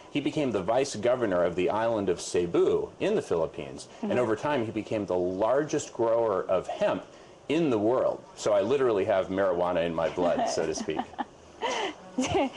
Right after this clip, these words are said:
Speaker 2: You never knew it would come in handy, did you?
Speaker 1: I did not, no.
Speaker 2: So interesting. And, and quickly, taxes
Speaker 1: Yeah.
Speaker 2: on all of this.
Speaker 1: Oh, yeah.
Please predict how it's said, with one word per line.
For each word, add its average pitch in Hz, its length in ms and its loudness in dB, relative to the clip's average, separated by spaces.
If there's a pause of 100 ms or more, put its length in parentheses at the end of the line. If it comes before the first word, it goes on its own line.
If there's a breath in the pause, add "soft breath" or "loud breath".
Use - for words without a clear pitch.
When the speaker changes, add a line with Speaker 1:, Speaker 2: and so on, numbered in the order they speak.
(140 loud breath)
Speaker 2:
You 262 120 2
never 277 240 4
knew 294 160 4
it 277 80 6
would 262 120 2
come 277 200 2
in 320 80 2
handy, 220 340 2
did 240 220 0
you? 190 240 2
Speaker 1:
I 117 160 2
did 117 160 0
not, 92 260 0
no. 90 240 0 (480 loud breath)
Speaker 2:
So - 280 0
interesting. 214 360 0
And, 247 160 4
and - 280 0 (100)
quickly, 262 380 2
taxes - 1000 -2
Speaker 1:
Yeah. - 180 0 (100)
Speaker 2:
on 214 180 2
all 190 220 4
of - 80 -2
this. - 320 -2
Speaker 1:
Oh, 214 100 2
yeah. 190 240 2